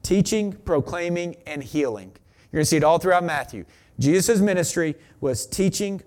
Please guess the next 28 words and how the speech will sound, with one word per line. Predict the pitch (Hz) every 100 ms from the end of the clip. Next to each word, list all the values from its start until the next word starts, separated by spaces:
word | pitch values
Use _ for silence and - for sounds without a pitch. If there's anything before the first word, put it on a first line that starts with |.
| -
proclaiming, | 165 143 180 180 175 170 -
and | 151 143
healing. | - 175 147 101 - _
It's | - -
a | 175
ministry | 196 208 180 - 147 135 - -
that | -
he | 147
began | 123 123 147 202 220
with, | 226 220 - -
and | 160
he | 170
continues | 175 156 175 165 147
it | 147 104
throughout | 151 147
his | 135 123
entire | 120 - 208 214
life | 180 165
until | 165 156 151
he's | 135
nailed | 143 139
upon | 120 135
the | 120
cross. | - 113 90 - - _ _ _ _ _ _ _ _ _ _ _ _ _ _ _
Teaching, | - 180 165 190 170 - _
proclaiming, | - 135 - 156 151 151 147 _ _
and | 131
healing. | 123 147 135 110